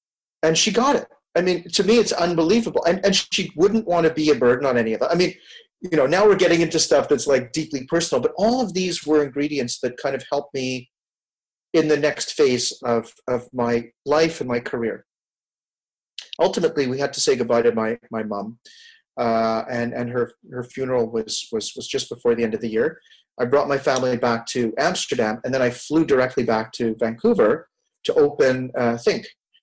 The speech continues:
And we had a, a great opening, uh, great first group of people. Opening weekend, similar to how I described the mud walk in, uh, Amsterdam. We had a fantastic adventure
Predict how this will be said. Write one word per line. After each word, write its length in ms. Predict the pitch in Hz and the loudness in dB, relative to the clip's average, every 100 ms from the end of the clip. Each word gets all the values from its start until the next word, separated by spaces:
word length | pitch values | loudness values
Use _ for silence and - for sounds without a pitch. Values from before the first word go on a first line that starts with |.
| _ _ _ - | _ _ _ -4
And 340 | 127 131 127 | 0 2 0
we 80 | 127 | 0
had 160 | 131 120 | 0 2
a, 180 | 110 - - - - - 127 | 0 -4 -10 -10 -8 -8 -4
a 40 | |
great 240 | 127 147 | 0 4
opening, 500 | 131 - 131 139 143 - 113 | 4 2 -2 -4 -10 -8 -4
uh, 540 | 113 110 107 104 101 - _ | -2 -4 -4 -6 -8 -14 _
great 520 | 120 123 143 147 151 | -6 0 2 0 -6
first 380 | - 135 120 - _ _ - | -6 -6 -6 -10 _ _ -12
group 120 | 123 | -10
of 100 | 120 | -10
people. 360 | - 123 117 117 _ _ 165 | -6 0 0 0 _ _ -2
Opening 360 | 156 143 131 | 0 0 0
weekend, 480 | 139 143 147 135 131 | -2 0 0 0 -2
similar 320 | - 156 143 | 0 2 2
to 320 | 139 - 127 131 | 2 0 -2 0
how 200 | 139 131 | 2 2
I 60 | |
described 580 | 123 117 - 123 120 - - - _ | 2 0 0 2 0 -2 -14 -20 _
the 80 | 127 | -2
mud 260 | 131 143 127 | 0 0 2
walk 340 | 120 113 - - - _ - _ 156 | 2 2 -2 -10 -14 _ -20 _ 2
in, 280 | 143 131 131 | 4 4 2
uh, 200 | 127 131 | 2 2
Amsterdam. 840 | 135 135 - 127 117 117 117 120 - - - | 0 0 0 2 2 2 -2 -8 -16 -14 0
We 80 | 135 | 2
had 120 | 120 | 2
a 40 | 120 _ _ - | -2 _ _ -2
fantastic 840 | 147 123 - - 160 147 - 131 | -2 0 -4 -2 -2 -2 -2 -2
adventure 680 | 131 120 120 - 117 113 | 0 0 0 0 2 2